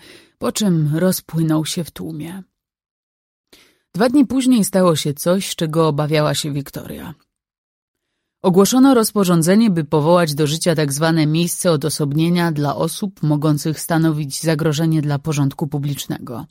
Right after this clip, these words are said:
Doskonale zdawała sobie sprawę, że teraz nawet niewygodną dla władzy wypowiedź będzie można podciągnąć pod owe przepisy i wysłać człowieka do więzienia,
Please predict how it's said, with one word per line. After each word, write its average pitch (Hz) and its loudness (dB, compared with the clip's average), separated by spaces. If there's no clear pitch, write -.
Doskonale 226 4
zdawała 202 4
sobie 180 0
sprawę, 170 2
że 156 0
teraz 160 0
nawet 151 -2
niewygodną 165 2
dla 147 0
władzy 147 0
wypowiedź 143 -4
będzie 156 0
można 156 0
podciągnąć 175 0
pod 170 -2
owe 170 0
przepisy 160 -4
i 214 2
wysłać 214 0
człowieka 190 0
do 180 0
więzienia, 180 2